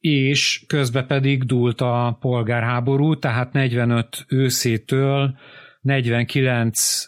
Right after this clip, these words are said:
tavasza táján jöttek be a, talán a kommunisták, ö, Shanghaiba, tehát ebbe-, ebben a négy évben itt volt egy ilyen, ö,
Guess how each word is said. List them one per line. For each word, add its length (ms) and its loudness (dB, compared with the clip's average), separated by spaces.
tavasza 500 -2
táján 460 0
jöttek 500 -2
be 120 0
a, 440 0
talán 420 0
a 560 -2
kommunisták, 880 -2
ö, 220 0
Shanghaiba, 680 0
tehát 300 -2
ebbe-, 300 0
ebben 320 0
a 80 2
négy 280 2
évben 540 2
itt 300 -2
volt 340 -2
egy 180 -2
ilyen, 440 2
ö, 220 0